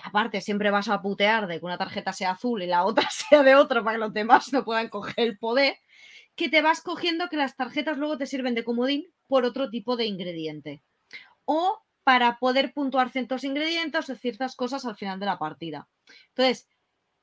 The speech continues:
tiene ese punto de combo que aparte cuando dices, "Buah, la...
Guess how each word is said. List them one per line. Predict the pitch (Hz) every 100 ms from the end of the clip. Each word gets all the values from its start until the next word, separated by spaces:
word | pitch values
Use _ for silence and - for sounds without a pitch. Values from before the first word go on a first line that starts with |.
| _ -
tiene | 359 403
ese | 381 302
punto | 339 359 311 262
de | 202 -
combo | 311 349 285 294 508 _ _
que | 240
aparte | 247 294
cuando | 254 240
dices, | 226 214 185
"Buah, | 196 247 214
la... | 180 180